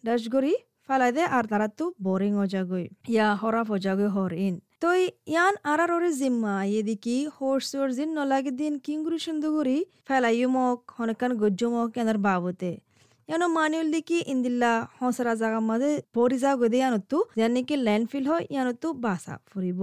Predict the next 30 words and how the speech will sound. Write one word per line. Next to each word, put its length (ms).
পাইলে 380
আর 160
বার 160
ইস্তেমাল 420
গরন 440
ইয়া 220
রিসাইকেল 580
গরন। 300
কিন্তু 320
রেবেকা 500
জেলিং 420
যে 100
মানে 200
কি 160
চিফ 360
এক্সিকিউটিভ 500
অফিসার 360
আছে 340
প্ল্যানেট 440
আকসাম 400
মাঝে 300
ইবে 160
হদ্দি 320
কি 120
রিসাইকেল 500
গরন 340
ইয়ান 160
হনো 280
ফুরা 340
হাল 220